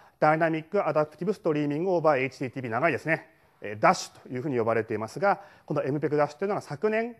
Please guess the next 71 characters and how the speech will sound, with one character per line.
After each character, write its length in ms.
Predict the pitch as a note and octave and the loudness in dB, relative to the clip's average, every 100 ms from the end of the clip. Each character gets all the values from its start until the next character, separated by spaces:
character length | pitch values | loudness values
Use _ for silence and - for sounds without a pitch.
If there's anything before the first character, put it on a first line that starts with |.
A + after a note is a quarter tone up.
| _ | _
ア 160 | - D3 | -2 0
イ 80 | E3+ | 2
エ 80 | E3+ | 0
ス 100 | G3 | -2
オ 40 | |
ー 40 | |
の 60 | C3+ | -4
標 220 | - C#3 | -2 -2
準 160 | B2 A#2 | -2 -6
と 100 | A#2 | -8
し 80 | - | 0
て 200 | A#3 A3 - _ | 0 0 -12 _
定 180 | E3 C#3 | 0 0
義 80 | C3+ | 0
さ 100 | B2 | -4
れ 60 | |
ま 80 | G2+ | -4
し 60 | - | -8
た。 120 | - - _ _ _ _ - | -16 -20 _ _ _ _ -2
で、 120 | G3 | 0
こ 100 | G#3+ | 4
れ 80 | G#3+ | 4
か 100 | A3 | 6
ら 220 | A3+ A3 - - | 4 2 -6 -8
い 80 | - | -2
ろ 80 | F3+ | 2
ん 40 | |
な 100 | G#3+ | 2
デ 80 | G3+ | 2
バ 100 | G#3 | 4
イ 60 | G#3+ | 2
ス 80 | A3 | 0
の 60 | |
中 120 | A3+ | -4
に 60 | F#3+ | -2
こ 80 | C#3 | -4
の 100 | C#3+ | -4
エ 60 | |
ム 80 | E3 | -2
ペ 60 | F3 | -2
グ 100 | F3 | -2
ダ 100 | F#3+ | -2
ッ 20 | |
シ 60 | - | -2
ュ 40 | |
入 120 | G3+ | -4
っ 40 | G#3 | -4
て 140 | D3 | -8
い 60 | A#2 | -6
く 80 | |
と 160 | - A#2 | -4 -4
思 140 | B2+ C3+ | -2 -4
い 60 | |
ま 80 | C3 | -4
す。 120 | - _ | -8 _
で、 240 | D3 F#3 - - - | -6 -6 -6 -12 -4
ダ 140 | B3 | -4
ッ 20 | |
シ 60 | - | -2
ュ 40 | |
の 60 | C4+ | -6
一 120 | - | -2
番 140 | A3 | -2
特 200 | G#3 G#3+ | -2 -4
徴 160 | - A3 | -4 -6
的 100 | A3+ | -4
な 120 | G#3+ | -4
と 80 | G#3+ | -4
こ 80 | G#3 | -2
ろ 80 | G#3+ | 2
は、 300 | D#3 D3 | 4 4